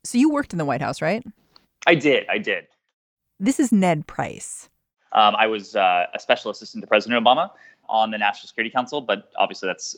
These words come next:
Speaker 2: uh, co-located with the, uh, with the White House.
Speaker 1: So doing that kind of work, do you need a security clearance?
Speaker 2: You do.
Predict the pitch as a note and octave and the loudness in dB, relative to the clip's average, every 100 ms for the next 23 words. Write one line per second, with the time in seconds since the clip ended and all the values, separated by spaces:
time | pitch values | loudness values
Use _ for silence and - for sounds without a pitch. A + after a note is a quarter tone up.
0 | - F2+ - G#2+ F#2+ E2 F2 E2 E2+ E2+ | 2 2 2 2 2 -2 -2 -2 -6 -8
1 | - E2+ E2 D#2+ D#2 - _ _ _ - | -6 -2 4 4 4 -2 _ _ _ -6
2 | E2+ D#2+ D#2+ D#2+ D#2 - - _ _ _ | -2 2 2 2 0 -2 -12 _ _ _
3 | - B3 G#3+ C#4 C4 C4 A3 G3 E3 D3+ | -4 -2 2 2 2 2 2 2 0 -2
4 | - - F#3+ F#3+ F3 - F3+ F#3 - C4 | -10 -6 -2 -2 -4 -6 -6 -4 -2 -2
5 | D4+ - _ _ _ _ _ _ - - | -2 -8 _ _ _ _ _ _ -10 -10
6 | - - C3+ C3+ E3 F#3 | -12 0 2 6 6 4